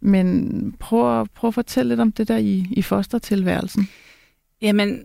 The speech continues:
Speaker 2: som sagt, øh, det er også hormoner, der regulerer vores organer, øh, flere af vores organer, hvordan de dannes. Og det kan,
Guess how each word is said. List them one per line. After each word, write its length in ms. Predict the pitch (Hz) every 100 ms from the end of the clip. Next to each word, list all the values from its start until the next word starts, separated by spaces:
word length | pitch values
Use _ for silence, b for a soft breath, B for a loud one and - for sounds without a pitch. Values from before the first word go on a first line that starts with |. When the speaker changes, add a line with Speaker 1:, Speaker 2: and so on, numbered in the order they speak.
| -
Speaker 2:
som 200 | - 226
sagt, 380 | 240 240 - - -
øh, 180 | 214 208 196
det 80 | 240
er 140 | 233
også 240 | 226 226
hormoner, 360 | 254 233 - 226
der 120 | 220
regulerer 560 | 208 196 208 202 - 214
vores 220 | 208 202
organer, 440 | 202 185 180 185 180 - -
øh, 280 | 202 185 180
flere 240 | 202 190
af 80 | 185
vores 200 | 185 196
organer, 360 | - - -
hvordan 260 | 180 185 185
de 100 | 190
dannes. 500 | - - - 202 - b b b b _
Og 220 | - 185 -
det 120 | 262
kan, 260 | 311 269